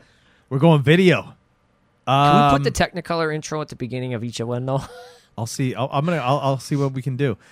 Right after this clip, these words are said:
Speaker 1: But yeah, we're gonna start filming ourselves recording the podcast, so that if you want, if you don't wanna just listen to us, you can pull us up and take a look at us.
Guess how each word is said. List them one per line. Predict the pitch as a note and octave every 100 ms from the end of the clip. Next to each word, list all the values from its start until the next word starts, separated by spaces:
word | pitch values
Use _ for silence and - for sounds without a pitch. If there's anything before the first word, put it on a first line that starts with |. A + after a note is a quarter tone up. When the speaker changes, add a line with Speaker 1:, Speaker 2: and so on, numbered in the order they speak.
| _
Speaker 1:
But | -
yeah, | F3+ A#3+
we're |
gonna | G#3 A3
start | - G#3 D#3 C3+
filming | - F#3+ A3 G3+
ourselves | D3+ C3+ - C3+ B2+ B2
recording | B2 C3+ B2+ B2+
the | A#2+
podcast, | - A#2 A#2 C3 C3+
so | - B2
that | A#2+ A#2
if | A2+
you | A#2+ G#2
want, | A2 F3+ C#3+ - _ _ _ _ _ -
if | -
you | B2
don't | C#3+
wanna | C3+ C3
just | A2+ -
listen | G#2+ B2 D#3
to | - E2+
us, | A2 - - _ _ _ _ _
you | -
can | - C#3
pull | C#3+
us | C#3+ D3+
up | C#3
and | C#3+
take | C#3+ C#3
a |
look | C3+ F3
at | G#2 E2
us. | - - -